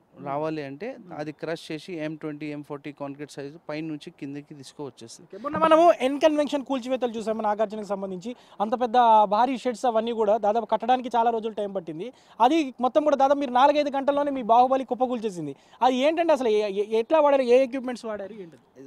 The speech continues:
Speaker 2: దానికి share cutter technology use చేసినాం.
Speaker 1: Hmm.
Speaker 2: ఎందుకంటే మొత్తం అది, ఆ, ఎంఎస్ structure ఉండే.
Speaker 1: Hmm.
Speaker 2: ఆ ఎంఎస్ structure share cutter, ఆ,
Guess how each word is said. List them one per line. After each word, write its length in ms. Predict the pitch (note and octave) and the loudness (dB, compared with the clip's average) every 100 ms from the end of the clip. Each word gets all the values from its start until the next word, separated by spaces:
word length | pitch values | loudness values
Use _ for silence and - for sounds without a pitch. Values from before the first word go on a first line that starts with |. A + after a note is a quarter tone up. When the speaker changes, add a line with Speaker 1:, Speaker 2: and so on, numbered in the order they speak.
| D3 | -4
Speaker 2:
దానికి 280 | F3+ G3+ G#3 | -4 -4 -6
share 320 | G#3+ A3 G#3+ | 0 0 0
cutter 260 | G#3 G#3 | -4 -4
technology 400 | G3+ F#3 F#3+ F#3 | -6 -4 -4 -6
use 320 | F3+ F3 D#3+ E3 | -6 -8 -6 -8
చేసినాం. 300 | C#3 F#3+ A#3 | -6 -8 -6
Speaker 1:
Hmm. 100 | F3+ | -6
Speaker 2:
ఎందుకంటే 440 | F3 F3+ F3+ F3+ | -4 -4 -4 -4
మొత్తం 380 | E3+ E3 F#3 F#3 | -6 -6 -6 -4
అది, 560 | F3 E3+ E3+ E3+ E3 A2+ | -4 -2 -2 -4 -6 -6
ఆ, 80 | D3 | -6
ఎంఎస్ 360 | C#3+ D#3 E3 | -4 -6 -6
structure 380 | - D#3+ - E3 | -8 -10 -6 -6
ఉండే. 280 | C#3+ D3+ C4 G#3 | -6 -6 -10 _
Speaker 1:
Hmm. 220 | F#3+ D3+ A#2+ _ - | -20 -20 -20 _ -4
Speaker 2:
ఆ 160 | F#3+ | 0
ఎంఎస్ 240 | F#3+ G3+ G3+ | 0 -2 -6
structure 320 | G#3+ - G#3 | -8 -6 -8
share 280 | - G3 F#3+ | -4 -4 -4
cutter, 380 | G3 G#3+ G#3 - | -4 -4 -4 -10
ఆ, 520 | - E3 D#3+ D#3 D3+ | -8 -4 0 0 -2